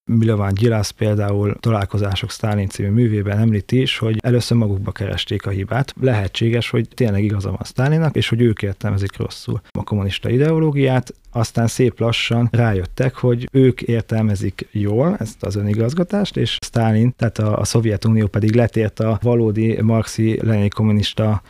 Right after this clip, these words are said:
útról. Ezt Követően igaz, hogy Tito az amerikaiaktól kapott segítséget, tehát Titót felszínen tartották, azonban azzal is tisztában voltak, hogy Tito kommunista, és nem is fog változni.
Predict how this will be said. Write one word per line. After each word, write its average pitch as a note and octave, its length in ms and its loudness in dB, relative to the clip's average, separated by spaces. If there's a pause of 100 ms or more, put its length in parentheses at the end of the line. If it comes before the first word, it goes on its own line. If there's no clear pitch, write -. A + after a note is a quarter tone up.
(140)
útról. B2+ 500 0 (220)
Ezt - 500 -2 (120)
Követően G#2 960 2 (200)
igaz, C3+ 560 2 (160)
hogy G2+ 340 -2
Tito G2 460 -2 (260)
az G2+ 180 0
amerikaiaktól G2+ 920 -2
kapott - 340 -6
segítséget, G#2 880 -2
tehát - 180 -6
Titót G#2 340 -2
felszínen G2 560 -4
tartották, G#2 720 -4 (180)
azonban A#2+ 760 2
azzal C3+ 280 2
is G2+ 100 -2
tisztában - 460 -4
voltak, C3+ 400 0
hogy G2+ 140 -2
Tito B2+ 580 2 (180)
kommunista, A2 680 0 (220)
és A2 240 0
nem A2 200 4
is G2 160 0
fog G#2 280 -4
változni. - 1080 -6